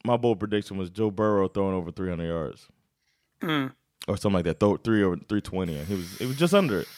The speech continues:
Speaker 1: He still went off.
Speaker 2: Mm-hmm.
Speaker 1: So,
Speaker 2: Interesting.
Speaker 1: yeah, man.
Speaker 2: Funny side note of, uh, regarding that story of when I was eighteen, um, that just popped into my head. One of the two girls from that evening,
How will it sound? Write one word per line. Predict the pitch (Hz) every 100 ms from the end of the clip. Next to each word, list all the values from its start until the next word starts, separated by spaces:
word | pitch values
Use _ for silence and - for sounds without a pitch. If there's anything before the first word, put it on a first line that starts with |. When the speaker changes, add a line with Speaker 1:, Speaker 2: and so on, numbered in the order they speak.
| - - -
Speaker 1:
He | 123
still | 120 147 117
went | 107
off. | 117
Speaker 2:
Mm-hmm. | 175 156 139 - - - - - - - _ _ _ _ _ _ _ _ _ _ _ _ _ - -
Speaker 1:
So, | 90
Speaker 2:
Interesting. | 80 76 - 131 123 _ _ - 92
Speaker 1:
yeah, | 117
man. | 101 92 -
Speaker 2:
Funny | 220 240 196
side | - 202 196
note | 185 170
of, | - 156 160
uh, | 160 160 156 151 143
regarding | - 151 170 170 160
that | 151 143 - -
story | - 170 160 147
of | 139
when | 147 151
I | 151
was | 139 -
eighteen, | 160 160 170 160 143 - - - - - _ -
um, | 151 151 143 135 131 _ _
that | 151 143
just | 156 -
popped | 156 151
into | 156 147
my | 147
head. | 147 156 131 - - - - - 165 -
One | - 160 214
of | 196
the | 170
two | - 185
girls | 156 180 170 143 -
from | - 160
that | 156 151
evening, | 156 147 143 135